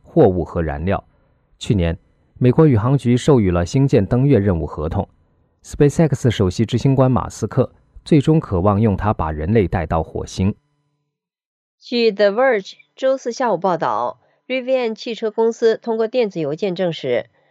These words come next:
Speaker 2: 该公司取消了其R E T电动皮卡中价格最低的车型 Trim，由此将其基本型号的电动卡车的价格提高了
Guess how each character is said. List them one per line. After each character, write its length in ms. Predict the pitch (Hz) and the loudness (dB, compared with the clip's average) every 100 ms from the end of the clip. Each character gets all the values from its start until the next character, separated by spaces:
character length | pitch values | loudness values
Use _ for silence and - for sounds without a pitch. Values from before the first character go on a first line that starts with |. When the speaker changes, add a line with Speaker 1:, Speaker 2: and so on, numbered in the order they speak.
| _ _ _ | _ _ _
Speaker 2:
该 160 | 269 247 | -4 0
公 180 | 269 277 | 0 -2
司 180 | 269 | -4
取 220 | 262 - 165 | -4 -6 -6
消 240 | - 214 | 0 2
了 200 | 214 208 | 2 0
其 320 | 202 175 180 - _ _ | -2 -4 -4 -6 _ _
R 400 | 196 220 254 - _ | -4 -4 -6 -12 _
E 200 | 226 233 | -16 -14
T 460 | 226 _ 240 202 185 _ | -16 _ -14 -12 -14 _
电 180 | - 247 | -4 -4
动 140 | 220 180 | -4 -6
皮 200 | - 196 | -8 -8
卡 200 | 170 147 | -6 -4
中 240 | 185 190 | -4 -4
价 160 | - 220 | -2 -4
格 160 | 190 196 | -2 -2
最 220 | 240 214 | -2 -4
低 220 | 214 214 | -4 -4
的 100 | 208 | -4
车 220 | - 180 | -4 -6
型 260 | 175 143 156 | -4 -6 -6
Trim， 320 | - 214 139 - _ _ _ _ _ | -6 -6 -6 -10 _ _ _ _ _
由 160 | 240 277 | 0 0
此 220 | 277 190 | 0 -4
将 240 | 220 247 240 | 0 -2 -2
其 160 | 220 | -8
基 160 | 202 254 | -10 -6
本 180 | 202 170 | -4 -4
型 200 | 180 185 | -4 -4
号 140 | 190 | -2
的 140 | 175 | -2
电 240 | 175 226 190 | 0 0 0
动 180 | 202 170 | -4 -4
卡 200 | - 156 | -6 -6
车 160 | 208 | -4
的 80 | 214 | -4
价 180 | 240 196 | -4 -4
格 160 | 208 | -4
提 220 | 170 - 180 | -4 -4 -2
高 180 | 214 | 0
了 160 | 214 214 | 0 -2